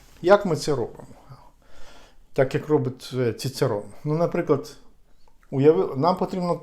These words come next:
тут, коли ми асоціюємо, уявити щось таке, щоб у нас виникла якраз оця хімічна реакція почуття. Щось незвичайне, да? Ну, наприклад, уявляємо, що скульптура зійшла з цього постаменту, да?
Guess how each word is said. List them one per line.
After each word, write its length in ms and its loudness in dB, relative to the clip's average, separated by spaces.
тут, 200 -4
коли 260 -2
ми 100 2
асоціюємо, 640 0
уявити 520 4
щось 340 -2
таке, 680 0
щоб 240 -8
у 40 -10
нас 320 -2
виникла 520 0
якраз 580 -2
оця 200 -4
хімічна 600 -4
реакція 420 -2
почуття. 540 -10
Щось 360 -2
незвичайне, 840 -4
да? 220 -2
Ну, 120 0
наприклад, 420 2
уявляємо, 520 4
що 440 -4
скульптура 680 2
зійшла 600 2
з 180 -4
цього 280 0
постаменту, 720 -2
да? 140 -6